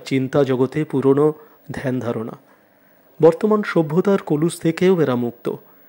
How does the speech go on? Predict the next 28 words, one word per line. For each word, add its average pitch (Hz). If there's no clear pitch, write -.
তাই 127
আজকের 127
অহংকার 139
এবং 123
ভণ্ডামি 131
এদের 117
স্পর্শ -
করতে 117
পারেনি। -
এই 190
সময়ে 233
আমি 208
আবিষ্কার 156
করলাম 143
এক 127
অত্যাশ্চর্য 135
জিনিস। -
তুষার 143
ধবল 135
হিমালয় 131
পর্বতের 131
অনেকটা 143
উঁচুতে 131
উঠেছিলাম 123
হিমালয়ের 175
আশ্চর্য 131
রূপ 127
উপলব্ধির 117